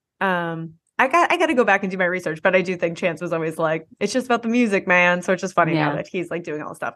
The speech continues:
Speaker 1: I
Speaker 2: On The
Speaker 1: g-, I
Speaker 2: Voice.
Speaker 1: do not care, and no shade,
Speaker 2: Right.
Speaker 1: get, get that bag. But, like, you know, uh, it's funny. But yeah, I like him. I
Speaker 2: I
Speaker 1: gotta
Speaker 2: just,
Speaker 1: go
Speaker 2: he
Speaker 1: back and listen to
Speaker 2: resurfaced in
Speaker 1: some
Speaker 2: my
Speaker 1: of his
Speaker 2: mind,
Speaker 1: songs.
Speaker 2: and now he's back in my world.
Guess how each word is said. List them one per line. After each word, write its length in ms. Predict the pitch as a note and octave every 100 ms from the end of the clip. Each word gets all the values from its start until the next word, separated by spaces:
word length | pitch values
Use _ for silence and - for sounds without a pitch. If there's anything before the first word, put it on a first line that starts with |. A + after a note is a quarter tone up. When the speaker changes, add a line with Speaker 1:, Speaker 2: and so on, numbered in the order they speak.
| -
Speaker 1:
I 160 | - B3
Speaker 2:
On 80 |
The 80 | -
Speaker 1:
g-, 80 | D3
I 120 | A#3 B3
Speaker 2:
Voice. 160 | F3+
Speaker 1:
do 120 | C4+
not 220 | D4 A3+ G3
care, 320 | F3+ D#3 F#3+
and 180 | - F#3+
no 180 | G3 G3
shade, 180 | F3 G3+
Speaker 2:
Right. 120 | F3
Speaker 1:
get, 160 | F#3+ - F#3+
get 180 | G#3 G3+
that 160 | G3
bag. 300 | F#3+ E3 D#3+ E3+
But, 220 | - G3 G3
like, 260 | F#3+ F#3
you 80 | G#3
know, 200 | E3+ D#3+ - - - - _ _ _ _ _ _ _
uh, 280 | F3 F3+ E3 -
it's 140 | - G3
funny. 300 | - - F#3+
But 140 | F#3+ F#3
yeah, 100 | A#2+
I 80 | F3+
like 200 | D#3+ D#3+
him. 220 | D#3+ D#3+ _ _ _ _ _
I 40 | G#3
Speaker 2:
I 40 |
Speaker 1:
gotta 120 | G3 F3+
Speaker 2:
just, 140 | E3+
Speaker 1:
go 60 | F#3+
Speaker 2:
he 20 |
Speaker 1:
back 0 |
and 80 | E3
listen 260 | G3+ A3+ A3
to 60 | A3+
Speaker 2:
resurfaced 40 |
in 40 | F#3
Speaker 1:
some 120 | A3
Speaker 2:
my 80 | A3
Speaker 1:
of 60 |
his 0 | A3
Speaker 2:
mind, 280 | F3+ E3
Speaker 1:
songs. 120 | G3 G#3+
Speaker 2:
and 220 | F3+ F3+
now 180 | F3+ F#3
he's 440 | G3 F#3 - - _
back 180 | - E3+
in 60 | F#3+
my 140 | F#3
world. 340 | E3+ - -